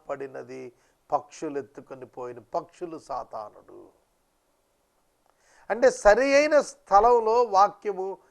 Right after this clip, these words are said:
పడలేదు. ఆ వాక్యము సరైన స్థలములో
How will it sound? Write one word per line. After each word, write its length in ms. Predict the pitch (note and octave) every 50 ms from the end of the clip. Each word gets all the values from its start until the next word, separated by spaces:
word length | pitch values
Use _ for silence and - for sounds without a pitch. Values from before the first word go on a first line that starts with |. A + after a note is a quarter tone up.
| _ _ _ - C#3+
పడలేదు. 720 | D3+ D#3 E3+ E3 D#3+ D#3 D3 C3+ C3 D3+ D3+ C#3+ B2 G#2+ _ _ _ _ _ _ _ _ _ _ _ _ _ _ _ _ _ _ _ _ _ _ _ _ _ _ _ _ _ _ _ _ _ _ _ _ _ - -
ఆ 140 | F#3+ G#3 G#3
వాక్యము 520 | G3+ G#3+ A#3+ C#4 C4 - - C#4 C4 B3
సరైన 520 | - - - G#3 G#3 A#3 B3+ C#4 C#4+ C4+
స్థలములో 800 | A#3 - - - A3 G#3 G3+ F#3+ F3+ F#3 F3 F3+ F3+ F3+ F3+ F3